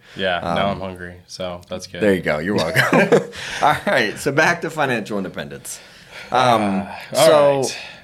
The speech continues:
Speaker 2: when we're talking about financial independence, I
Speaker 1: Yes.
Speaker 2: think people have two different views on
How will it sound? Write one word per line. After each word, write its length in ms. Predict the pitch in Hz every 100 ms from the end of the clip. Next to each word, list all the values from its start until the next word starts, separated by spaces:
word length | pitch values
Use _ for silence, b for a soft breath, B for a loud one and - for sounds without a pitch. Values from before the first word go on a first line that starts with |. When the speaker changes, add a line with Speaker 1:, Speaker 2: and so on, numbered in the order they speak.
| -
Speaker 2:
when 320 | 135 156 170
we're 100 | 202
talking 320 | 202 226 226
about 200 | 196 160
financial 460 | 143 123 113 104 107
independence, 520 | 98 87 87 82 76
I 80 | 95
Speaker 1:
Yes. 80 | 120
Speaker 2:
think 240 | 151 - 165 165
people 160 | 175
have 480 | 147 139 127 113 104 B B -
two 180 | - 151
different 340 | 165 160 135 98
views 600 | 101 101 82 73 65 - b b
on 520 | - 107 101 98 98